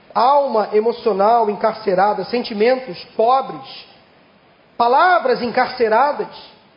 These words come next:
pessoas que não conseguem pronunciar palavras otimistas, de vitória, estão sempre reclamando das coisas, sempre criticando o próximo, vendo defeito em tudo, são palavras encarceradas,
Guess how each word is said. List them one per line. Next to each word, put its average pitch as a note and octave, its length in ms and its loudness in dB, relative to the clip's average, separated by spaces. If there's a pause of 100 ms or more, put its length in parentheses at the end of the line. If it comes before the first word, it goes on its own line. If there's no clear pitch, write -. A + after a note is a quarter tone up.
(480)
pessoas F4 320 0
que - 40 -6
não E4 120 2
conseguem D4+ 420 -2
pronunciar C#4+ 600 -6
palavras C4 520 0 (240)
otimistas, B3 800 -2
de A3 80 -8
vitória, B3 680 0 (260)
estão D4 280 -2
sempre E4+ 300 -2
reclamando C#4+ 560 0
das A#3+ 220 -4
coisas, B3+ 540 -2
sempre E4+ 200 -6
criticando D4+ 680 -2
o F3+ 40 -12
próximo, A3+ 640 -2 (500)
vendo E4 240 2
defeito D4+ 460 -2
em A3+ 80 -2
tudo, C#4 500 -2 (300)
são D#4 200 -2
palavras D4+ 560 2
encarceradas, A#3 840 0